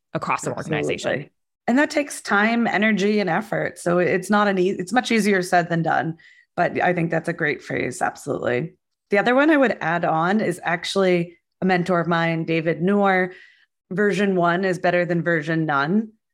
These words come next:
Speaker 2: I think operations people, we tend to be perfectionists, and we could slow down progress actually sometimes by waiting to get that right version. And I always have to remind myself, version one is better than version none.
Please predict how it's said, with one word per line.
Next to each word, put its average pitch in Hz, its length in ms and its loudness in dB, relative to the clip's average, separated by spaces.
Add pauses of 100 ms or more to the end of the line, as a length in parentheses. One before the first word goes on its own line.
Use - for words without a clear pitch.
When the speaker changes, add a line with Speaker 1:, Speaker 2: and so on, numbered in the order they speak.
(140)
Speaker 2:
I 175 100 0
think 180 440 -4
operations 175 560 0
people, 175 360 -2
we 165 100 0
tend 165 220 0
to 160 40 -2
be 160 140 0
perfectionists, 160 1120 -2
and 156 320 0 (380)
we 185 380 4
could 175 480 0
slow 196 460 0
down 170 360 0
progress 220 560 -2
actually 254 680 -2 (100)
sometimes 285 600 -4
by 180 380 2
waiting 175 460 2
to 175 80 -6
get 170 240 -2
that 151 220 -2
right - 300 -2
version. 180 560 0 (440)
And 185 120 2
I 175 80 4
always 180 460 4
have 165 180 -2
to 160 80 -6
remind 156 320 -2
myself, 143 500 -2
version 165 360 -2
one 151 160 2
is 147 120 -4
better 139 220 -2
than 123 120 -10
version - 380 -6
none. - 280 -8